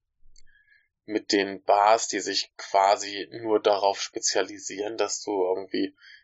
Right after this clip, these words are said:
dafür bezahlst, dass Frauen mit dir reden. Ich hatte es, glaub ich, in der letzten Folge, äh, mit so Girls-Bars, was ich sterbenslangweilig finde. Ähm, oder, oder dass du halt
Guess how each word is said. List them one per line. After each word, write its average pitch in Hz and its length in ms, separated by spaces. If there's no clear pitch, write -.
dafür 104 340
bezahlst, 110 720
dass 104 120
Frauen 113 520
mit 98 200
dir - 180
reden. 98 260
Ich 92 100
hatte - 100
es, - 100
glaub 95 140
ich, - 100
in 104 60
der 104 100
letzten 104 360
Folge, 101 500
äh, 107 160
mit 104 180
so 110 140
Girls-Bars, 101 840
was 95 120
ich - 160
sterbenslangweilig 98 1600
finde. 101 500
Ähm, 101 1200
oder, 98 440
oder 104 260
dass - 240
du 101 160
halt 101 460